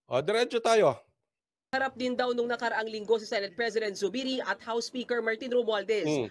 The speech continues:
Speaker 2: para pag-usapan ng Chacha nitong January eleven.
Speaker 1: Nakakatakot eh. Sila-sila nag-uusap dyan.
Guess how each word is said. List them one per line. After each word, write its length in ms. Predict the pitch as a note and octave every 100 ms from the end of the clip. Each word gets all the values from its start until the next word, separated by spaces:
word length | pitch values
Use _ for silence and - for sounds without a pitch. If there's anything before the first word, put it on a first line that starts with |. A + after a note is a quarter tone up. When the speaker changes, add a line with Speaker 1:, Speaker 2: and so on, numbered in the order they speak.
| -
Speaker 2:
para 240 | C#3+ E3+
pag-usapan 640 | G3 G3 - F3+ G3 F3+ F#3
ng 100 | F3
Chacha 480 | F#3 D#3 - F3+ G#2 _ _ -
nitong 240 | B3+ C4 C#4+
January 640 | A3 B3 B3+ A#3 G#3+ A3+
eleven. 240 | G#3 G3 D4
Speaker 1:
Nakakatakot 720 | C4 B3+ B3+ A#3 A3 A3+ A3+ G#3
eh. 320 | D#3 B2+ - _ _ _ _ _ _ _ _ G3+ - D#3 _ _ _ _ _ _ _
Sila-sila 560 | - D4 D4 D#4+ D#4 D4+
nag-uusap 800 | C#4 B3 C4 B3+ A#3 - A3+ G#3+
dyan. 560 | F3+ G#3+ A#3 A3 D#3